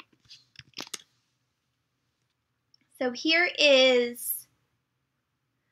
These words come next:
another one of my quizzes. So right here we have, um, I've, I've actually embedded my YouTube video that I put right, um, that I put there, um, because it only allows for a certain number of megabytes for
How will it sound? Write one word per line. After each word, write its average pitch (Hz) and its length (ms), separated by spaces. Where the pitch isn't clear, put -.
another 220 400
one 233 180
of 247 60
my 285 160
quizzes. - 1400
So 247 140
right 220 260
here 233 400
we 269 140
have, 208 440
um, 233 220
I've, 226 280
I've 233 120
actually 233 560
embedded 269 680
my 240 180
YouTube 240 500
video 277 440
that 277 120
I 262 120
put 269 240
right, 269 160
um, 247 280
that 254 100
I 254 60
put 269 280
there, 285 380
um, 240 440
because 254 440
it 240 160
only 247 300
allows 294 480
for 247 180
a 233 60
certain 254 580
number 240 380
of 220 120
megabytes 233 960
for 262 180